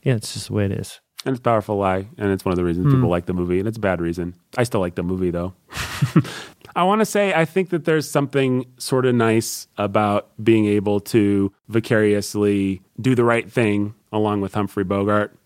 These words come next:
Speaker 2: I wanna say that that's not completely wrong. It's mixed up with some real wrong,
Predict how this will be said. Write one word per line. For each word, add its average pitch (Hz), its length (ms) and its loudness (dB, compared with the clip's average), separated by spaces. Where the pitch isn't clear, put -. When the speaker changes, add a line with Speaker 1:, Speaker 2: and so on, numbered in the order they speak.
Speaker 2:
I 110 60 -4
wanna 127 160 4
say 120 220 2
that 110 160 -2
that's 110 240 0
not 104 240 0
completely 98 920 -2
wrong. 95 440 -2
It's - 140 -10
mixed 139 240 0
up 117 180 -2
with 104 160 -4
some 101 220 -2
real 95 220 -4
wrong, 90 500 -4